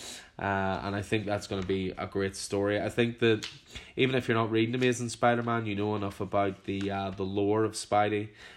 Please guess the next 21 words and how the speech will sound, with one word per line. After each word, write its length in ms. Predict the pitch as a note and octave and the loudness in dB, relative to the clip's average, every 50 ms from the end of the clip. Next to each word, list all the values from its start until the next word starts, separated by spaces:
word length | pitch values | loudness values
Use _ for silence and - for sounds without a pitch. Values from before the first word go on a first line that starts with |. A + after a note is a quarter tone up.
| - _ - | -20 _ -2
that 420 | - G2+ F#2+ F#2 F#2 F2+ - - - | 0 2 2 2 0 -2 -6 -8 -6
that's 260 | - G#2+ G#2 - - | -4 -4 -4 -4 -6
just 160 | G2+ F#2 - | -6 -4 -4
gonna 120 | G2+ G2 | -4 -2
be 80 | G2 F#2+ | 0 -2
a 40 | F#2 | -2
really, 460 | F#2 F#2+ F#2+ G2+ G2+ G2+ G2 G2 F#2+ | -2 -2 0 2 2 2 2 0 0
really 260 | F#2 F#2+ F#2 F#2 F#2 | 0 -2 -2 -2 -4
interesting 540 | F#2 F#2 F#2 - G2 F#2 F#2+ - - F#2+ F#2 | -4 -6 -6 -4 -4 -4 -4 -6 -8 -10 -10
title. 460 | F#2 - G2+ G2 G2+ F#2 F#2 G2 G2 - - - - - - - | -6 -2 -2 -2 0 -2 -4 -8 -10 -14 -20 -20 -20 -14 -8 -4
And 380 | G2 F#2+ F#2 F#2 F#2+ F#2+ F#2 | -2 -2 -2 -2 -4 -6 -8
Venom 580 | F#2 - - - D#2+ G#2+ - G#2 G2+ F#2+ F#2+ F#2 | -10 -12 -14 -12 -10 -2 0 0 0 0 -2 -6
seems 260 | - - G2 F#2 F2+ | -4 -4 -4 -2 -2
to 80 | G2 F2+ | -4 -4
be 100 | F#2 F#2+ | -2 -2
everywhere 360 | F#2+ G2 G2+ G2 G2 G2 G2 | -2 0 -2 0 0 -2 -4
at 100 | F#2+ - | -4 -4
the 80 | G2+ | -4
moment 320 | G2 G2 F#2+ F#2+ F#2+ F2+ - | -4 -4 -4 -4 -6 -6 -6
as 160 | F#2+ F#2 - | -8 -6 -4
well. 360 | F#2 F#2+ F#2+ G2 G#2 A2 A2 | -4 -2 -2 -2 -4 -6 -10